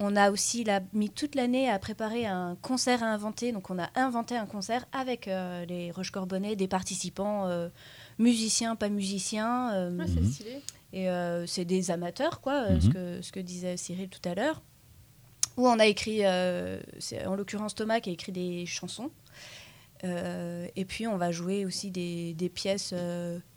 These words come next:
Speaker 1: du répertoire qu'on joue avec les autres formations.
Speaker 3: Mhm.
Speaker 1: Et donc ça, c'est un, un spectacle qui va durer trois quarts d'heure.
Speaker 3: Ok, quand même.
Speaker 1: Donc voilà, et c'est vraiment... Euh, il va avoir lieu qu'une fois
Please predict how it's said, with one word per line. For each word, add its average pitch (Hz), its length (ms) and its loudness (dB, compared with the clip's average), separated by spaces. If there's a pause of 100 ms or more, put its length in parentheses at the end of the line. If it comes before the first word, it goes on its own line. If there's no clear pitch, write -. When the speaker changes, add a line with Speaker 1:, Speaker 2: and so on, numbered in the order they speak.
(220)
Speaker 1:
du 185 140 -2
répertoire 190 560 -2
qu'on 175 180 -4
joue 190 240 -2
avec 175 260 -2
les 170 120 -4
autres 165 120 -8
formations. 175 500 -4 (120)
Speaker 3:
Mhm. 85 260 2 (400)
Speaker 1:
Et 185 100 0
donc 180 140 -2
ça, 196 140 -2
c'est 196 120 -4
un, 180 140 0 (200)
un 180 120 -2
spectacle 165 400 -2
qui - 120 -12
va 175 120 -2
durer 180 420 -4
trois 196 160 -6
quarts 214 200 -4
d'heure. 294 300 2 (120)
Speaker 3:
Ok, 92 140 2 (560)
quand - 100 4
même. 170 200 4 (140)
Speaker 1:
Donc 214 120 0
voilà, 254 280 10
et 208 80 4
c'est 196 260 4
vraiment... 208 400 2
Euh, 175 640 2 (360)
il 190 140 -4
va 190 120 6
avoir 190 260 4
lieu 233 160 4
qu'une 233 260 2
fois 269 340 0